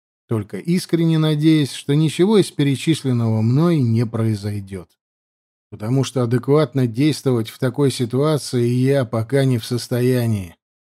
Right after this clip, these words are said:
Такие дебафы, как у меня, быстро не проходят,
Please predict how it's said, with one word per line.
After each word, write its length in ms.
Такие 320
дебафы, 480
как 200
у 60
меня, 320
быстро 380
не 120
проходят, 720